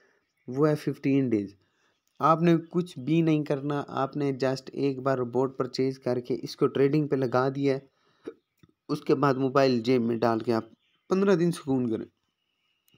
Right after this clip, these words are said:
पन्द्रह दिन में ये आपको, पन्द्रह दिन बाद आप देखिएगा आपके डॉलर भी आए हुए होंगे,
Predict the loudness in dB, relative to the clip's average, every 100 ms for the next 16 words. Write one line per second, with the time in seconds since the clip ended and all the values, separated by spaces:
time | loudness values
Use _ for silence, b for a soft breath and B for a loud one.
0 | -4 0 4 4 2 0 0 0 0 -2
1 | -2 -2 -2 -2 -4 -4 -4 -10 -16 -14
2 | -4 0 2 0 0 -2 0 0 2 0
3 | 0 -2 -2 -4 -4 -4 -6 -4 -2 0
4 | 0 -2 -2 -2 0 0 0 -2